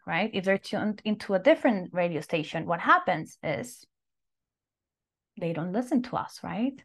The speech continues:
So we wanna make sure that we're tuning ourselves into the same vibrational levels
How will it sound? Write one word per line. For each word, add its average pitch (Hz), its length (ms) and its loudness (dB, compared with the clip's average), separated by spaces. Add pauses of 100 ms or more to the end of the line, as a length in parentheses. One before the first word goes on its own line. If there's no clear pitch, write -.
So - 180 -4
we 208 180 0
wanna 226 280 2
make 165 180 -4
sure 226 240 -4
that 170 160 -4
we're 170 140 -2
tuning 180 400 -4
ourselves 160 440 -2
into 175 180 -8
the 170 120 -2
same 196 360 -4
vibrational 175 680 0
levels 170 420 0